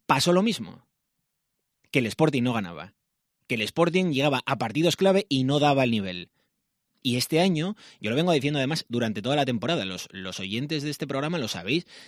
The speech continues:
desde el principio. Se ha vendido por activa y por pasiva que el Sporting ha mejorado mucho la plantilla. No estoy de acuerdo. No ha mejorado tanto el Sporting la plantilla como nos han querido vender. Y pase el entrenador que pase,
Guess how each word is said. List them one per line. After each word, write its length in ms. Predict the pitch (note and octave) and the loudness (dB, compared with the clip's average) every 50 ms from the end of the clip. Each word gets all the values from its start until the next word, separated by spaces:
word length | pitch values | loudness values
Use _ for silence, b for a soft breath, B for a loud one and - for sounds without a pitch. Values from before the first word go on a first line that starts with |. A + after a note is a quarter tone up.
| B B | B B
desde 240 | B2+ B2+ C3 B2 | 0 0 2 2
el 80 | B2 A2+ | 0 0
principio. 600 | F#2 - F#2 G2 G2+ - G3+ - G2+ E2+ - - B B B B B B B B B _ _ _ _ _ _ _ _ _ _ _ _ _ _ _ _ _ _ _ _ - | -2 -4 -8 -4 -4 -4 -4 -4 -6 -10 -10 -12 B B B B B B B B B _ _ _ _ _ _ _ _ _ _ _ _ _ _ _ _ _ _ _ _ -4
Se 200 | - - - A#2 | -2 0 2 2
ha 60 | A#2+ | 2
vendido 420 | D#3+ F#3 F#3 E3+ F3+ G3 G#3 G3+ | 2 2 2 2 4 4 4 4
por 100 | D#3+ D#3+ C#3 | 4 2 -4
activa 220 | - - C#3+ D#3+ | -2 -2 0 0
y 40 | F3 | 2
por 140 | F#3+ F#3 D#3+ | 0 0 0
pasiva 280 | D#3+ C3 C#3 D3 E3+ | 0 0 0 0 0
que 80 | F3 F#3 | 0 0
el 40 | C#3+ | -2
Sporting 320 | A2 - C3+ C#3 D3+ E3+ C#3 | -2 -2 -4 -4 -2 -2 0
ha 60 | C#3 | 0
mejorado 360 | D#3 E3 - C3+ C3+ D#3 F3+ | -2 0 0 0 2 2 2
mucho 260 | D3+ A#2+ D3+ D#3+ - | 2 0 -2 0 0
la 80 | F3 D#3 | 0 0
plantilla. 400 | A#2 G#2+ G2+ F#2 A#2+ C#3 C#3+ - - | 0 -2 -6 -4 -4 -2 -2 -2 -2
No 200 | G#2+ A#2 B2+ D#3+ | 0 0 2 2
estoy 260 | F3+ - - C#3+ E3+ | 2 0 0 -2 0
de 40 | F3 | 0
acuerdo. 400 | A#2 F#2+ - - - - _ _ _ _ _ _ _ _ _ _ _ _ _ _ _ _ - | -2 -4 -8 -10 -10 -14 _ _ _ _ _ _ _ _ _ _ _ _ _ _ _ _ -6
No 360 | G#2+ A2 A#2+ B2+ C3+ D#3 F#3 | -2 0 2 4 4 6 6
ha 60 | G3+ | 6
mejorado 480 | G#3+ G#3+ F#3 C3 C3+ B2 C#3+ E3 F3+ C#3+ | 6 4 2 0 0 0 2 2 0 0
tanto 260 | A#2 C#3+ E3 E3+ F3 | 0 -2 -2 -2 -2
el 60 | D3+ | -4
Sporting 340 | A#2+ G#2+ - C#3 C#3+ D3+ D3+ | -4 -4 -4 -4 -2 0 0
la 80 | C#3+ A#2 | 0 0
plantilla 380 | A2 G#2 F#2+ F2+ A#2+ D3 D#3+ | -2 -4 -4 -2 -2 -2 0
como 180 | C#3+ B2+ G#2+ G2+ | 0 -2 -4 -4
nos 120 | G2 - C3 | -2 -4 -4
han 80 | C#3 | -2
querido 260 | B2 C#3 C#3 D3+ D3 B2+ | -2 0 2 2 2 2
vender. 340 | A2+ A2+ C#3 F#3 E3+ F#2+ B B B B B B B B B | 2 0 -2 -2 -4 -4 B B B B B B B B B
Y 160 | - C#3+ A#2+ | -2 -2 -2
pase 580 | - _ - F3+ A3 - - - A#2+ F#2+ F#2 - _ _ - | 0 _ 2 2 4 4 4 2 0 -2 -4 -8 _ _ -6
el 140 | - C3 B2+ | -4 -2 0
entrenador 500 | A#2 G2+ - A2 G#2+ F#2+ F#2+ A2+ E3+ G3+ | -2 -2 -4 -6 -6 -4 -2 -2 -2 0
que 140 | F#3+ - - | 0 -2 0
pase, 420 | G#3 G#3+ - - D3 D#3 F#3 A3+ | 0 -2 -2 -2 -4 -6 -8 -12